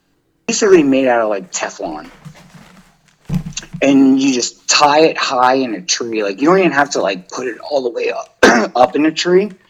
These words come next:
You just tie it to, like, a tree at face height, and you do a specific knot in it, and it's like the bear can't undo that knot, and they also can't rip into that bag 'cause it's basically made out of Teflon.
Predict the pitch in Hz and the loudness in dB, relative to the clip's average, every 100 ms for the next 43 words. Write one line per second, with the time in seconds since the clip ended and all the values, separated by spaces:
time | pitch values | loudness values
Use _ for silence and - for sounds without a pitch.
0 | _ _ _ 131 131 - - 143 139 143 | _ _ _ 2 2 0 -4 0 2 2
1 | 139 - - 127 113 113 107 101 98 - | -2 -10 -4 -2 0 -2 -2 -2 -4 -8
2 | - - 127 123 120 117 - - 123 117 | -6 -2 0 0 0 0 -2 -4 -4 -4
3 | - 107 127 - _ _ _ - - - | -2 -2 -2 -4 _ _ _ -20 -20 -2
4 | 131 131 120 113 110 98 123 120 110 - | 2 2 2 -2 -4 -2 -2 -2 -6 0
5 | 139 135 120 113 107 - - 120 147 - | 6 8 8 6 4 -2 -4 -2 -2 -2
6 | 98 110 107 110 135 147 156 180 180 107 | -6 -6 -4 -2 -4 0 0 0 -2 -8
7 | 110 110 - 110 92 _ - 113 101 123 | -4 -2 -2 -4 -8 _ -12 -6 -2 0
8 | 120 - 127 107 107 107 101 113 117 117 | 0 -4 -6 -6 -8 -10 -6 -2 -2 -4
9 | 101 104 135 160 - 98 95 107 117 110 | -6 -6 -6 -6 -10 -6 -2 -2 -2 -6
10 | 120 107 92 101 107 104 92 82 101 92 | -4 -6 -4 -6 -4 -6 -4 -4 -2 -2
11 | 87 87 95 92 90 - 101 101 - 101 | -2 -6 -6 -6 -8 -8 -6 -6 -6 -6
12 | 98 92 85 76 80 - 67 | -4 -4 -6 -8 -12 -12 -18